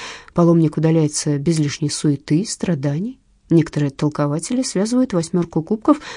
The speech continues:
с малодушным уходом или даже с бегством. Но я полагаю решение путника актом внутреннего раскрепощения, своего рода освобождением. Дин закрывает книгу.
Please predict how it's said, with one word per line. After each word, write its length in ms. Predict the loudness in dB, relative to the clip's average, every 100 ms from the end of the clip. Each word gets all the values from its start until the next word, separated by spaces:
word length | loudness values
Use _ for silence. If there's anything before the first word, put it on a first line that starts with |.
| -18 -20 -4
с 100 | 2
малодушным 580 | 4 4 0 -2 -2 -2
уходом 420 | -2 -8 -10 -16 _ _ _ _ 0
или 440 | 2 2 0 -2
даже 420 | 0 0 2 -2 -4 _ _ _ _ -6
с 140 | -4
бегством. 440 | -2 -2 -4 -14 -18 _ _ _ _ _
Но 160 | 2 4
я 80 |
полагаю 440 | 4 2 6 6 6
решение 400 | 4 6 6 6
путника 500 | 4 4 2 4 0
актом 400 | 0 0 2 2 0 -18 -4
внутреннего 680 | 2 6 6 6 6 4 4
раскрепощения, 840 | 0 -2 -4 -2 -6 -2 0 0
своего 360 | -2 2 2 4
рода 240 | 2 2 -2 -12 -18 -4
освобождением. 960 | 0 0 0 -2 -4 -8 -12 -12 -14 -20 _ _ _ _ _ _ _
Дин 480 | -2 0 2 0 -2 -8
закрывает 520 | -8 -6 -6 -6 -6
книгу. 380 | -8 -12 -12 -20